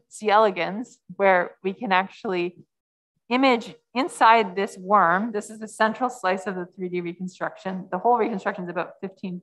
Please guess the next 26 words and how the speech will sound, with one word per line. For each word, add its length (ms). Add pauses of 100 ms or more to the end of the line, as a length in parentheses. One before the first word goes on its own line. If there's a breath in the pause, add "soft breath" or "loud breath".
gigapixels 720
here. 360 (600)
And 80
this 140
is 80
something 300
we 100
never 280
would 140
have 80
been 100
able 220
to 180
image 360
this 200
stuff 300
before 560 (240)
because 600 (360)
the 60
sample 380
itself 420
is 100
scattering 480
the 100
light. 460 (520)
Um, 600